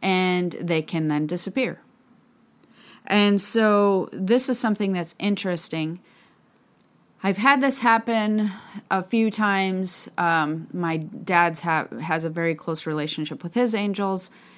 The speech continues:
He's had it happen often. It's an interesting experience because usually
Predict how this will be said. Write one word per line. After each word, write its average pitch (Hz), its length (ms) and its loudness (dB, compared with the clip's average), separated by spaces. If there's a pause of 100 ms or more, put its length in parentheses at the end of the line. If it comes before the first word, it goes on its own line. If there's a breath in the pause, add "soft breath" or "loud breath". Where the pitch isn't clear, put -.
He's 185 320 2
had 170 200 2
it - 80 -4
happen 160 460 -2 (100)
often. 170 680 -2 (800 soft breath)
It's - 640 2 (680)
an 220 140 2
interesting 277 680 0
experience 175 760 -2
because 170 680 -2 (460)
usually 185 1200 2